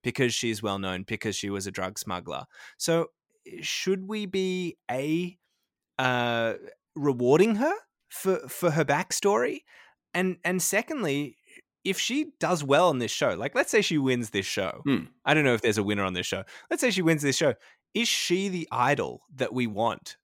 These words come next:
Speaker 1: for young girls who are gonna be watching this show going, "Wow, I wanna be strong when I grow up like Schapelle Corby"? <laughs> Do you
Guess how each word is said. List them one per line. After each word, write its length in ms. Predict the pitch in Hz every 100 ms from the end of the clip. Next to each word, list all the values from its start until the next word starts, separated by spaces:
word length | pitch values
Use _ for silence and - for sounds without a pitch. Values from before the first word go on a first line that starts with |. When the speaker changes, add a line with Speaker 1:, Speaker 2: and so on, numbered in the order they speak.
| _
Speaker 1:
for 120 | -
young 340 | 127 120 117 107
girls 420 | 104 90 - -
who 160 | 127
are 40 | 117
gonna 160 | 117
be 100 | 113
watching 320 | 104 104 110 101
this 140 | 98
show 200 | - 95
going, 260 | 95 98 -
"Wow, 460 | - - - - -
I 60 |
wanna 160 | 120 127
be 80 | 110
strong 500 | - - 127 117 117
when 120 | 117
I 80 | 110
grow 200 | 107 107
up 100 | 110
like 140 | 110
Schapelle 460 | - 107 - 113 107
Corby"? 420 | - 120 123 95
<laughs> 1120 | - - - - - - - - - 170 -
Do 60 | 220
you 280 | 185 -